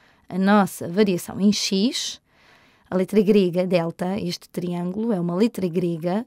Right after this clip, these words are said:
delta representa variação em aqui a variação em x é um, aumentamos o x em um.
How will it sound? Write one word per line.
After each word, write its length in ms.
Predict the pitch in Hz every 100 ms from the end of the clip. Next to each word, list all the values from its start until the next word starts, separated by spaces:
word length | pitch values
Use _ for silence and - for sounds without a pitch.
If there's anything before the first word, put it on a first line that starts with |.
| -
delta 500 | 165 170 170 175 226
representa 720 | 220 214 202 190 151 - 95
variação 760 | 175 226 220 208 208 - 285 302 - 196
em 300 | 175 180 175 _ _ - - -
aqui 380 | 220 - 214 -
a 60 | 190
variação 440 | 185 196 196 196
em 80 | 180
x 340 | - 196 175
é 120 | 170 - -
um, 280 | 208 262 392 _
aumentamos 580 | - 190 185 196 185 175
o 80 | 175
x 520 | - 226 185 170 - -
em 240 | 185 180
um. 220 | 196 254